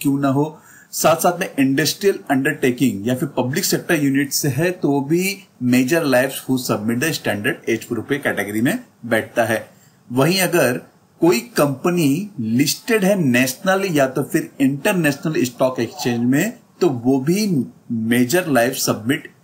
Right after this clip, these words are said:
at standard age प्रूफ के category में fit बैठता है। अगर दोस्तों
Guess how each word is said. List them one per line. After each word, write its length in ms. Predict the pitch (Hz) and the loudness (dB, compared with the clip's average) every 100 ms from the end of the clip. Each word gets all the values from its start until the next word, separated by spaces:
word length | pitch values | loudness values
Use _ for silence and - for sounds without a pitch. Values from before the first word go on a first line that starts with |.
| - | 0
at 180 | 135 131 | 0 0
standard 640 | - - 135 143 175 175 | -4 0 0 2 0 2
age 180 | 131 127 | 2 2
प्रूफ 260 | - 127 123 | 0 0 2
के 80 | 175 | 0
category 500 | 131 104 107 110 120 | 0 -2 -2 0 2
में 220 | 151 277 - _ _ - | 2 0 -6 _ _ -4
fit 240 | - 120 | -2 0
बैठता 380 | 107 104 - 117 | 0 -2 0 0
है। 200 | 110 101 - _ _ _ _ _ _ - | 0 -2 -6 _ _ _ _ _ _ 0
अगर 220 | 147 220 | 2 4
दोस्तों 340 | 185 170 - | 4 2 2